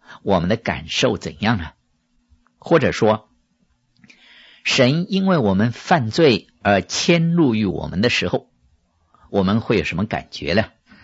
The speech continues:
是无动于衷，完全没有感觉吗？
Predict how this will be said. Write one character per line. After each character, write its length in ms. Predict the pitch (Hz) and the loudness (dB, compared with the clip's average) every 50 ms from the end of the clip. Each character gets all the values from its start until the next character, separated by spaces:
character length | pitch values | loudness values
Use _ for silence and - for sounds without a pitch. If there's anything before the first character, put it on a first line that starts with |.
| - - _ _ _ | -20 -20 _ _ _
是 280 | - - - - 127 113 | -6 -4 -2 0 2 0
无 280 | 95 76 80 87 107 | 0 -2 -4 -4 -4
动 320 | 127 - 190 156 127 117 101 | -2 0 0 2 2 0 0
于 200 | 78 85 101 113 | -2 -2 -4 -2
衷， 420 | - 160 156 151 151 151 147 - _ _ _ _ _ | 0 0 0 0 0 -2 -4 -8 _ _ _ _ _
完 420 | - 90 92 98 92 98 123 143 | -6 -2 0 0 2 2 0 -2
全 280 | 139 - - - - 107 | -4 -6 -4 -4 -2 -2
没 160 | 113 113 117 | 0 0 0
有 100 | 117 95 | 0 -2
感 320 | 82 - 85 73 76 76 76 | -2 -4 -6 -8 -8 -10 -12
觉 260 | - - 71 73 87 | -14 -12 -8 -4 -2
吗？ 280 | 107 120 123 127 - | 0 0 0 0 -4